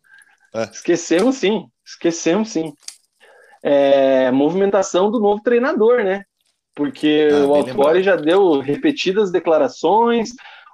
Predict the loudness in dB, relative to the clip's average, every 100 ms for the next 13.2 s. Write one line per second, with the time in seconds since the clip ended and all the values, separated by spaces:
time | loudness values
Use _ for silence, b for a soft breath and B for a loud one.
0 | -2 2 2 0 -2 -4 -2 -2 -2 0
1 | 0 0 0 0 -2 -2 -2 -2 -2 -2
2 | -2 -4 -6 -4 -2 -2 -2 -2 -2 0
3 | 2 2 0 -6 b b -10 -10 -16 -4
4 | 0 2 2 0 -2 -6 -8 B B -6
5 | -2 -2 -2 -4 -2 -2 -2 -2 -4 -2
6 | -4 -2 -2 -2 0 0 -2 -4 -4 -4
7 | -4 -4 -2 2 2 2 0 B B B
8 | _ -4 -2 0 -2 -2 -2 -4 -2 -2
9 | 0 2 0 -2 _ _ -2 -2 -2 -2
10 | 0 0 -2 -4 -2 -2 -2 -2 -2 -4
11 | -2 -2 0 0 -2 -4 0 0 0 -4
12 | -6 -4 -2 0 -2 -2 -2 -4 -2 0
13 | 0